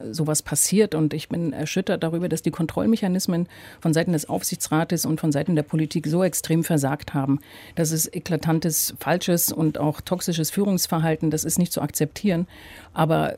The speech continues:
ähm, das ist ja, wenn man den Berichten glauben mag, ja nicht erst seit gestern und vorgestern, sondern ja schon seit Jahren so. Und dass da von Seiten der Politik und von Seiten des Aufsichtsrates nichts unternommen wurde, trotz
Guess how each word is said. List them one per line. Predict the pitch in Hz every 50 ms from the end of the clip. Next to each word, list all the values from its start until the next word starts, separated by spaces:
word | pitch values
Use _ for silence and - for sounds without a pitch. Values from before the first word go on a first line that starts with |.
| -
ähm, | 180 180 175 170 175 180 170
das | 156 165 160 - -
ist | - - 180 -
ja, | - 185 175 170
wenn | 160 170 170
man | 170 170
den | 165 165 170
Berichten | 160 165 170 175 - - 180 151
glauben | 151 147 165 185
mag, | 175 160 160 160 -
ja | 165 156 156
nicht | 160 165 175 -
erst | 165 - -
seit | 156 151 147
gestern | - 160 165 - - 190 185 185 180 185 -
und | - - - 170 156 - 160
vorgestern, | - - 170 170 180 180 - - 170 170
sondern | 160 160 160 160 156
ja | 156 151 156
schon | - - 165 160
seit | 156 151 143 -
Jahren | 147 147 165 214 247 247 185 170 160 156
so. | 143 139 151 143 139 143 -
Und | - 170 160 156 -
dass | 160 - -
da | - 165 202 226 226 220
von | - - 185
Seiten | 170 165 165 190 220 202
der | 180
Politik | 170 - 185 175 170 165 - - 214 220 - -
und | - 170 170 -
von | - 175 165
Seiten | 160 156 156
des | 165 156 -
Aufsichtsrates | - 180 - - - 190 - - - 175 170 170 - 170 - -
nichts | 160 180 196 - - -
unternommen | 180 180 170 165 160 160 180 214 220 202 175
wurde, | 180 170 165 165 156
trotz | - - 202 - -